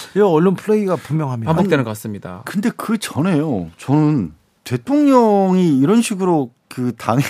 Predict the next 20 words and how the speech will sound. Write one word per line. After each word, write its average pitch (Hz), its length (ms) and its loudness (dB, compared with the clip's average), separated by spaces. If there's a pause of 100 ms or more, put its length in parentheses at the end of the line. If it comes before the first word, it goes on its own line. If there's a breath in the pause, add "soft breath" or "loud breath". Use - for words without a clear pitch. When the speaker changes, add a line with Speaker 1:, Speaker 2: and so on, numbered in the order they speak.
Speaker 3:
대해서 170 360 2
관여하는 147 560 0
게 123 300 0 (580 soft breath)
안 156 220 0
되는 392 400 6
거 - 80 4
아닌가요? 170 600 4
Speaker 1:
대통령하고 226 1040 2
만찬하고 202 720 0
나와서 160 460 0
그 202 300 -2
다음에 170 640 0
전당대회 160 680 0
시기 185 380 0
나왔죠. 156 640 2
Speaker 3:
그 147 100 0
Speaker 1:
누구 175 400 0
나왔죠. 160 560 0
수도권 196 600 0
나왔죠. 160 280 0